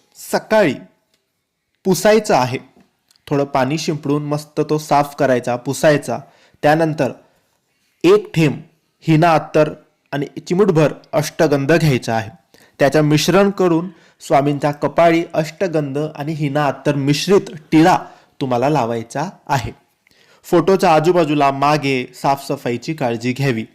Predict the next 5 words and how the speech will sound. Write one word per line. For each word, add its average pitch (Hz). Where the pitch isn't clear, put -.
रोज 208
स्वामींचे 175
फोटोचे 180
दर्शन 147
करूनच 180